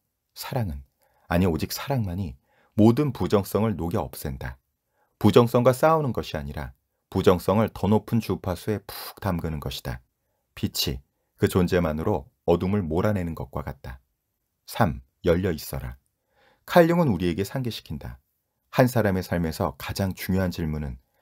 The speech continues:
그가 무한과 어떤 관계를 맺고 있느냐다. 내가 생각하는 무한은 생명이 불멸하는 것임을 의심 없이 받아들이는 것이다.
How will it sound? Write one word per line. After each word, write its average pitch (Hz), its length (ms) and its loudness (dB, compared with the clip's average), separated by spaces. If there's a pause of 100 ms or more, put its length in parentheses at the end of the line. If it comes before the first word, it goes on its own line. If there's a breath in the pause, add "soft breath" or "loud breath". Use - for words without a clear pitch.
(240)
그가 107 240 4
무한과 90 640 0
어떤 113 340 0
관계를 90 340 -2
맺고 87 340 -2
있느냐다. 71 560 -6 (1500)
내가 107 280 10
생각하는 131 640 0
무한은 85 480 -2 (240)
생명이 139 480 4
불멸하는 107 520 4
것임을 92 500 0
의심 117 340 2
없이 107 240 0
받아들이는 87 640 -4
것이다. 69 400 -8